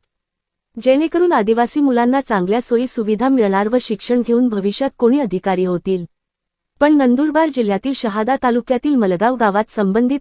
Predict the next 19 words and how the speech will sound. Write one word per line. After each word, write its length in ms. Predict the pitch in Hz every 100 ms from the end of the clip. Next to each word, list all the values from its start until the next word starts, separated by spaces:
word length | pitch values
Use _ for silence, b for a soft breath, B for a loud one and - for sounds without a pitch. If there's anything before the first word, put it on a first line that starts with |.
| -
ठेकेदार 380 | 208 196 214 240
मार्फत 440 | 202 180 233 233
आदिवासी 480 | 180 190 196 - 226
आश्रमशाळा 680 | 196 - 226 247 208 190 220
व 120 | 247
वसतिगृहाची 760 | 190 - 208 262 240 208 - 247
नवीन 320 | 208 226 262
इमारतीचे 560 | 202 196 208 226 254
काम 280 | 247 247 247
अतिशय 340 | 202 202 269 262
निकृष्ट 440 | 214 - 214 180
दर्जाचे 460 | 185 175 208 202 269
होत 240 | 247 233
असल्याचा 460 | 190 196 196 220 233
आरोप 220 | 190 240
स्थानिक 400 | - 196 202 240
नागरिकांनी 580 | 214 170 180 185 202 262
केला 240 | 208 180
आहे. 360 | 170 165 170